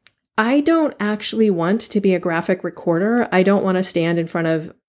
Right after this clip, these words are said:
a group of people with my back to the people, just capturing with my back to the people. But I could see incorporating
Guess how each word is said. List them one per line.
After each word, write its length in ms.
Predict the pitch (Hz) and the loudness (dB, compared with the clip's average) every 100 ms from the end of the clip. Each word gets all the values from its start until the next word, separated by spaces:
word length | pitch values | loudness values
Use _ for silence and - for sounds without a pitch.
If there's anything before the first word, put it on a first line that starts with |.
| - | -8
a 360 | 156 147 147 143 | -4 0 -2 -2
group 180 | 175 170 | -2 -2
of 80 | 170 | -2
people 300 | 175 170 156 | -2 0 -2
with 160 | 156 | -2
my 100 | 151 | -4
back 360 | 143 156 156 165 | -2 2 2 0
to 100 | 175 | -4
the 80 | 156 | -2
people, 300 | 170 156 147 | -2 0 0
just 340 | 151 - - | -2 -4 -8
capturing 800 | - 165 160 - 170 147 143 147 - - - - - - _ _ _ _ | -8 -4 -4 -2 -2 -2 -4 -8 -12 -20 -20 -20 -20 -20 _ _ _ _
with 120 | - 156 | -8 -2
my 100 | 156 | 2
back 200 | 226 233 | 2 2
to 100 | 185 | 0
the 60 | |
people. 380 | 165 160 143 143 - | -2 -2 -2 -2 0
But 500 | 254 160 - - _ _ _ _ _ _ _ _ _ _ _ - _ | 0 0 -6 -12 _ _ _ _ _ _ _ _ _ _ _ -20 _
I 480 | 175 196 220 247 240 | -6 -2 2 0 0
could 300 | - 202 180 | 0 0 2
see 600 | - - 285 302 180 165 | 0 0 2 4 4 0
incorporating 1160 | 180 170 - - 214 214 196 180 175 165 160 | -4 -8 -4 0 0 2 2 2 0 -2 -6